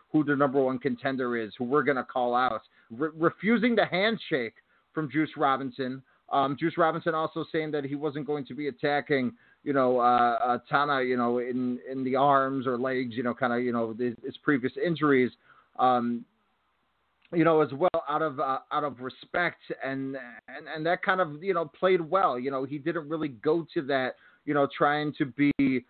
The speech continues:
uh, you know, desperate, if you will, you know, as, as the match went, went on. Um,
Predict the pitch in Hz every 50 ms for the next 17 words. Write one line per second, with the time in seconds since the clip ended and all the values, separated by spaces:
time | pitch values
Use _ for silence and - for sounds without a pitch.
0 | _ _ _ _ _ _ _ _ - - - 127 127 123 120 117 117 117 113 123
1 | - _ _ _ _ _ _ _ - 190 170 160 143 131 - - 214 220 226 226
2 | - - 180 160 127 110 _ - - - _ - 170 - - - 156 143 131 147
3 | 147 143 143 143 135 135 139 139 135 123 120 135 135 139 143 113 123 135 127 131
4 | 139 139 147 143 - - 127 123 127 151 151 147 151 127 131 131 127 127 135 143
5 | 147 143 131 113 104 104 120 - - 135 131 127 127 123 120 123 131